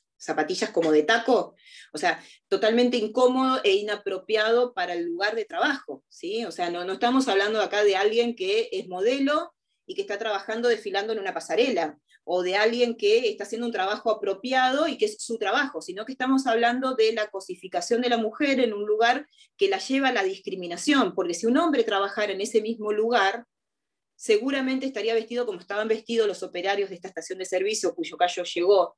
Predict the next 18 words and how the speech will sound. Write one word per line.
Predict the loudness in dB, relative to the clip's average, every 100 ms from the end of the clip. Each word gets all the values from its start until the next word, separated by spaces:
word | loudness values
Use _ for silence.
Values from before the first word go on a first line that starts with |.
| _
a | -2
la | 0 0
Corte, | 0 0 0 2 2 0 -14 -20 _
eh, | 2 4 6 4
al | 2
Superior | -2 0 0
Tribunal | 2 -2 0 -2 -2
de | -4 -4
Mendoza, | -2 0 0 0 -2 -6 -18 -6
donde | -4
estaban | 0 2 2
vestidos | -2 -4
con | -4
otro | -4 -4
atuendo, | -2 -2 -2 -2
el |
atuendo | -2 2 2 0 -4
propio | -6 -8 -10 -8 -8 -10